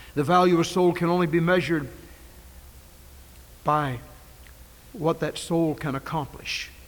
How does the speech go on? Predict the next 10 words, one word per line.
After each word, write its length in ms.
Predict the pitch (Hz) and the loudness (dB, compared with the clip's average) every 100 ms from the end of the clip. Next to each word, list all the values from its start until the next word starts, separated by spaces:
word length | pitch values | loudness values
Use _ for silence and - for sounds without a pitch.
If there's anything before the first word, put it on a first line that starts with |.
| - - - - - - - - - 135 | -20 -20 -20 -20 -20 -20 -20 -20 -18 -10
Now 60 | |
you 160 | 147 175 | -6 -6
just 220 | 147 - | -6 -8
think 300 | 190 151 151 | -6 -6 -4
what 220 | 147 - | -6 -6
one 340 | 131 156 170 160 | -4 -2 -2 -2
little 200 | 156 139 | -4 -4
life 380 | 139 139 123 - | -8 -8 -10 -10
can 160 | 127 | -8
do. 180 | 127 | -8